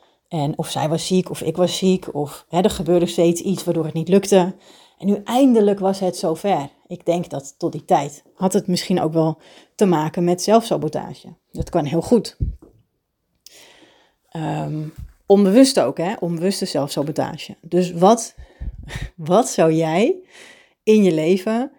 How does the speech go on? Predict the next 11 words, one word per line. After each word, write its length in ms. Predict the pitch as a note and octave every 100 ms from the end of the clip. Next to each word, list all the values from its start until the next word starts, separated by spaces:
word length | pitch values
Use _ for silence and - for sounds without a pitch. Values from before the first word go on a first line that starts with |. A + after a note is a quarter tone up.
| _ _ -
meer 380 | E3+ F3+ A3 A3
mogen 360 | E3+ E3 F3+
doen? 400 | D3+ F#3 D4+ - _ _ _ _ _ _ _
Ehm, 880 | - F#3 F#3+ G3 G3 G3+ G3+ G3+ G#3 G3+ _ _ _ _ _ -
maar 160 | F#3+
doe 120 | G#3+ B3+
je 120 | B3
niet? 380 | F3+ D3 - _ _ _ _ _ _ _ _ _ _ _ _ _ _ _ _ _ _ _ _ _ _ _ _ _ _
Is 200 | F#3 F#3
het 120 | G3+
misschien 720 | G3 - G#3+ F#3+ F#3+ F#3 F3+